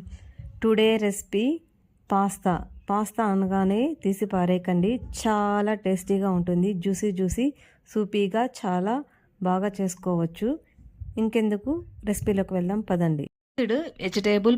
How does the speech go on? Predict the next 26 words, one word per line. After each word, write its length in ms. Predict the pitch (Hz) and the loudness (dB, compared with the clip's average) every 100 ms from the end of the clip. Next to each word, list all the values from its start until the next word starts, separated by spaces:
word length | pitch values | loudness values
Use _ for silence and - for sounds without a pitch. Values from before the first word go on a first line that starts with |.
| 240 | 4
పాస్తాకి 480 | 185 - 190 185 226 | 0 2 0 2 2
మొదట 260 | 180 196 196 285 - | 2 2 0 0 0
క్యారెట్ 300 | 202 202 202 | 2 2 0
ఒకటి 240 | 202 180 196 | 0 -2 -2
చిన్న 160 | 196 190 190 | 0 0 0
తీసుకొని 380 | 180 - 185 240 240 | -6 -2 0 2 2
పొడవుగా 400 | 185 180 185 202 190 | 2 2 2 0 -2
కట్ 120 | 165 175 | -2 -2
చేసుకోవాలి. 580 | 160 175 165 165 175 339 - - - | -2 -2 2 2 2 0 -4 -20 -4
పొడవుగా 320 | 196 202 208 196 180 | 0 2 2 2 0
ఉంటే 180 | 180 214 | -2 -2
చాలా 200 | 196 180 170 | 0 0 0
బాగుంటుంది. 540 | 165 170 175 165 160 220 240 | 0 0 0 2 2 2 0
క్యాప్సికమ్ 480 | 202 - 233 202 214 226 | -2 -2 -4 -2 0 0
హాఫ్ 140 | 175 - | -2 -4
తీసుకున్నాను, 520 | 170 165 180 175 165 196 | -8 -4 -2 2 2 0
చిన్న 120 | 196 190 165 | 0 0 0
చిన్న 140 | 185 175 | -2 -2
ముక్కలుగా 300 | 170 175 165 | -4 -6 -4
కట్ 100 | 165 165 | -4 -4
చేసుకోవాలి. 300 | 160 196 214 | -4 -4 -2
టమోటా 380 | 190 185 180 240 302 - - - | -2 -2 -2 -4 -4 -14 -20 -8
ఒకటి 180 | 190 202 196 | -4 -2 -2
తీసుకొని 280 | - 208 202 | -2 -2 -2
చిన్న 140 | 190 185 | -2 -2
ముక్కలుగా 300 | 165 180 175 | -2 -4 -4